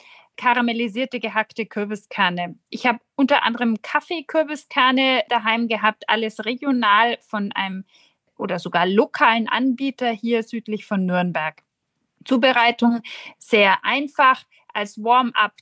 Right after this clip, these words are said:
die Äpfel in kleine Würfel schneiden, dann, dann kommen die Muckis ins Spiel, weil Kürbiswürfeln. Vom Verhältnis her mehr Äpfel als Kürb-, wie Kürbis. Und dann hat man eigentlich, ich würd sagen, dann kannst du das Messer in den Feierabend schicken.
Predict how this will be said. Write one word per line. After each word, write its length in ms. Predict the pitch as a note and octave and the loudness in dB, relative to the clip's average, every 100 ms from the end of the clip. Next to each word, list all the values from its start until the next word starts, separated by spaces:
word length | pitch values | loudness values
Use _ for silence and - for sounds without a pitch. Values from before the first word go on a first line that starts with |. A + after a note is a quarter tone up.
| - | -14
die 100 | F3+ | -6
Äpfel 340 | C#4+ - D#4 | -6 -4 -6
in 160 | C4+ C4 | -6 -4
kleine 360 | B3+ A#3+ A#3+ | 0 0 0
Würfel 360 | A3 A#3+ - A3+ | -4 -6 -6 -10
schneiden, 500 | - A3+ G#3+ A3 G#3+ | -4 0 0 0 -4
dann, 640 | G#3 G#3+ A3 G#3 G3 B3+ C4 | -4 -2 -2 -4 -6 -16 -12
dann 180 | G3 G3+ | -10 -8
kommen 200 | A3 G#3 | -4 0
die 60 | A3 | 2
Muckis 500 | A#3+ C#4+ - C4 B3 | 4 2 0 -2 -2
ins 180 | A3+ | -4
Spiel, 340 | - - A#3+ A3+ | -4 -4 -2 2
weil 260 | F#3+ F#3 - | 2 0 -6
Kürbiswürfeln. 1040 | - G3+ F#3+ A3 A3 A#3 B3+ C4 D4+ D#4+ G#4+ - | -4 -2 2 2 2 4 4 4 2 0 0 -4
Vom 200 | - B3 | 2 2
Verhältnis 640 | C4 A#3+ C4+ C#4+ C#4+ C#4+ | 4 2 2 0 -2 -2
her 200 | C4 B3+ | -2 0
mehr 460 | A#3+ A3+ A3+ B3+ A#3+ | 0 0 -2 0 0
Äpfel 400 | A#3 - - A3+ | -2 -6 -6 -4
als 460 | - F#3 F3 - - - | -4 -8 -10 -20 -20 -8
Kürb-, 380 | - C#4+ C#4+ G#3 | 0 0 0 -4
wie 140 | G#3+ | -6
Kürbis. 680 | - C4 C#4+ D#4+ F4 - - _ _ _ _ _ _ | -2 0 0 0 -2 -4 -20 _ _ _ _ _ _
Und 340 | C4+ B3 - - _ - _ _ _ | 4 4 0 -20 _ -20 _ _ _
dann 380 | A#3+ C4 E4+ E4+ - _ - | 2 4 0 -6 -14 _ -2
hat 300 | A#3 A#3 - | 0 0 2
man 260 | C#4+ C4 - | 2 2 0
eigentlich, 800 | F#3+ G3+ A3 A3 A3+ - - - _ | 0 0 0 -2 -4 -6 -20 -20 _
ich 160 | - G3+ | -10 -6
würd 160 | G3 - | -6 -2
sagen, 200 | G3 A3+ | 0 0
dann 120 | A3+ | 0
kannst 180 | G#3 G3 | -2 -4
du 40 | |
das 60 | F#3+ | -4
Messer 280 | G3+ A3 | -4 -4
in 100 | G3+ | -4
den 140 | F#3 F3 | -6 -2
Feierabend 560 | - B3+ - C#4 C4+ | 2 4 4 4 2
schicken. 380 | - D#4 D#4 E4 | 2 -4 -4 -6